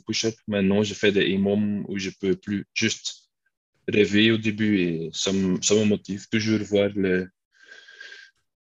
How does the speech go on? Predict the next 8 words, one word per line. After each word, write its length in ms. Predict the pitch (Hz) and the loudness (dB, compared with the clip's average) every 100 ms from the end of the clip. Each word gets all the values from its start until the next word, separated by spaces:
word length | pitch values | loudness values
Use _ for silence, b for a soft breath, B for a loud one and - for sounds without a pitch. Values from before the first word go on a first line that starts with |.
| - | -6
le 80 | 101 | -4
processus 1040 | - 107 113 104 - 123 - - - B B B B B _ _ _ _ _ _ _ - | 0 0 2 0 0 0 4 4 4 B B B B B _ _ _ _ _ _ _ -6
qui, 680 | 107 104 101 98 98 98 98 | -2 0 0 -2 -6 -10 -10
ouais, 160 | 85 85 _ - | -12 -14 _ -10
qui 80 | 95 | -4
permet 260 | 98 95 98 | 0 0 0
de 60 | |
progresser. 640 | - 98 95 87 - 85 | 0 0 2 -2 -4 -4